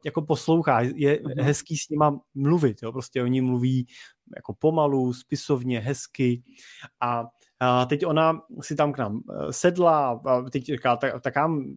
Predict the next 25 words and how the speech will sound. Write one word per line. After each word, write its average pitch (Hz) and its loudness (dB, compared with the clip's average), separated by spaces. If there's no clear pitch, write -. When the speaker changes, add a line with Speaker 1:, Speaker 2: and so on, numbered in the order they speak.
Speaker 1:
řeknu, 131 -2
proč 139 -2
jsem 104 -6
tady 160 4
a 127 4
vyprávěla 165 6
mi 170 2
takový 160 2
příběh, 139 -4
jo, 120 2
a 127 2
teď 147 0
byl 139 0
ten 151 0
příběh 151 0
takového 156 -2
stylu 151 0
až 127 -4
jako 151 -4
pohádkový, 135 -2
jo, 107 -4
říkala, 117 -4
já 143 0
jsem 185 -6
tady, 160 -2